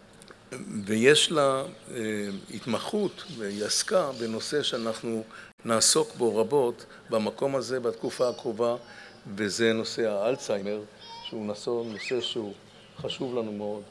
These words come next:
חשוב גם לי באופן, אה, אישי. סקוט, אה, אני לא יודע אם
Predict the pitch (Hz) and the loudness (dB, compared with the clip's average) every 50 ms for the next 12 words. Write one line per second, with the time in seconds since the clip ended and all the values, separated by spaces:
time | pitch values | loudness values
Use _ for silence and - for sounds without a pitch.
0 | - - 104 - - 110 101 95 98 101 98 101 95 101 101 101 90 90 87 92 | -12 -10 -8 -6 -6 -6 -6 -6 -6 -4 -4 -2 -2 0 -2 0 0 -2 -2 -2
1 | - - 104 95 90 87 90 90 90 90 90 76 - 87 90 - - - 135 135 | -2 -4 -4 -4 -4 -4 -6 -6 -6 -8 -8 -8 -8 -6 -6 -4 -2 -2 -2 -2
2 | - - - - - - - - - - - - - - - - - - - - | -2 -6 -10 -18 -20 -20 -20 -20 -20 -20 -20 -20 -20 -20 -18 -18 -18 -18 -18 -18
3 | - - - - - - - - - - - - - 156 160 180 180 180 - - | -18 -20 -20 -20 -20 -10 0 4 6 6 6 8 10 12 12 12 10 8 6 6
4 | 185 170 170 175 170 165 165 165 147 - - - - - - - - - - - | 8 8 10 8 8 6 4 2 -2 -4 -8 -12 -12 -12 -12 -14 -14 -16 -18 -18
5 | - - - 139 135 143 156 160 156 143 147 135 117 113 113 117 120 120 | -14 -8 -4 0 0 2 4 2 2 4 2 0 2 0 -2 -4 -4 -6